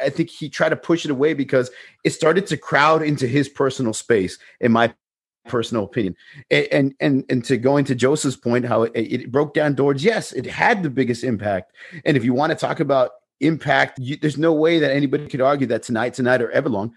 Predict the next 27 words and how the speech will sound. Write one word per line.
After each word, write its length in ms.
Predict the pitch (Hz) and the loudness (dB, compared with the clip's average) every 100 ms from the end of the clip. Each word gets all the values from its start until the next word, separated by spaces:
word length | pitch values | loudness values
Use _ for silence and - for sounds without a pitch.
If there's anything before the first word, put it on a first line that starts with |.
| _ - | _ -2
had 180 | 127 127 | 2 2
a 20 | |
bigger 300 | 110 120 113 | 2 4 4
impact 400 | 117 131 120 117 | 4 2 2 2
on 100 | 101 | 2
nineties 400 | 101 113 123 95 | 4 4 2 0
rock 260 | 107 120 | 0 0
music 460 | 95 92 85 107 - _ _ _ - | -2 -2 0 -4 -6 _ _ _ -2
than, 440 | 110 113 120 131 | 2 4 2 0
than 280 | 117 113 113 | 0 0 -2
Smells 320 | - 113 101 | -2 -2 0
Like 160 | 117 104 | -2 -2
Teen 160 | 127 | -4
Spirit 340 | 117 151 175 127 | -4 0 0 2
did. 220 | 101 87 - - _ | -2 -4 -10 -20 _
And 140 | 143 123 | 0 2
a 40 | |
matter 220 | 120 143 | 2 2
of 80 | 127 | 0
fact, 380 | - 151 143 - _ _ 120 | 0 0 -2 -10 _ _ 0
I 60 | |
really, 400 | 127 127 147 156 | 0 2 2 2
well, 320 | 143 135 - - | 2 -2 -2 -2
I 60 | |
mean, 240 | 131 113 95 _ _ _ _ | -2 -2 -6 _ _ _ _
obvious 500 | 135 151 151 127 - - | 2 4 4 0 -4 -12
choice, 460 | - 151 120 - | -2 0 0 -2